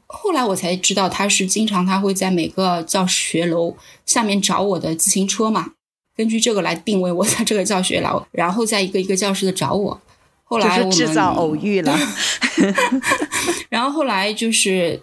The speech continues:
Speaker 1: 呃，就是我其实大学里面不爱读书的，因为我不喜欢化工，其实那时候。那他呢，嗯，是一个就是很喜欢计算机的人。他在大学里面，人家经常说他就是三点一线的这样子，呃，寝室，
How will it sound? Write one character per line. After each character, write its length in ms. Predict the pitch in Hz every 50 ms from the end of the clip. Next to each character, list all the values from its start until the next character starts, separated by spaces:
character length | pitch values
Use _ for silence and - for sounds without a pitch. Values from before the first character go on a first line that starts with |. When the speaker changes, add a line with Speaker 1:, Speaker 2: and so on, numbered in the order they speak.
| - -
Speaker 1:
呃， 360 | - 165 147 156 - - 135
就 180 | 135 - - 175
是 200 | 185 - - -
我 200 | - - 139 147
其 200 | 143 - - 233
实 280 | - - 185 196 202
大 160 | 208 202 226 208
学 220 | 196 - 180 180
里 80 | 170 160
面 200 | 165 165 165 170
不 120 | 165 160
爱 220 | 165 185 185 170
读 160 | 165 - 143 143
书 200 | - - 170 160
的， 160 | 165 160 - -
因 140 | 180 180
为 60 | 175 170
我 120 | 156 -
不 100 | - -
喜 160 | - - -
欢 160 | - - 160 160
化 140 | - 160 147
工， 240 | - - 156 127 127 -
其 160 | - - -
实 120 | 151 170 160
那 180 | 165 156 147
时 160 | 156 - -
候。 200 | 139 131 - 190 - _
那 120 | - 233 226
他 380 | 220 - - - - 294 285 294
呢， 320 | 277 247 220 190 - - - - _
嗯， 280 | - 180 170 160 165 160
是 180 | - - 190 190
一 100 | 180 180
个 420 | 180 214 196 180 170 165 165 160 - -
就 140 | - 196
是 160 | 185 - - 185
很 240 | - - 175 190
喜 160 | 233 - - 214
欢 180 | - 196 190
计 140 | 202 - -
算 200 | 214 254 220 233
机 140 | 233 - 262
的 140 | 247 233 175
人。 240 | 139 - - - - _ _ _ _ _ _
他 220 | _ - 277 285 - - - _
在 140 | - - 262
大 160 | 262 277 254
学 180 | 247 - 196 202
里 120 | 202 190
面， 180 | 190 190 190 175
人 100 | 175 196
家 120 | 220 233
经 120 | 226 233 240
常 220 | 240 240 214 220
说 100 | 226 220
他 120 | 226 226
就 160 | 220 220 214 208
是 420 | - - 196 180 170 160 156 180 - _
三 240 | - - 233 233 240
点 240 | 240 180 151 151 151
一 60 | 160
线 300 | - - 226 202 180 156
的 180 | 139 139 - 180 - _ _ _ _ _ _
这 120 | - 196
样 180 | 185 170 165 160
子， 220 | - 139 135 135 - - _ _ _ _ _ _ _ -
呃， 120 | - -
寝 260 | - - 202 165 160
室， 360 | 165 - - 233 185 - -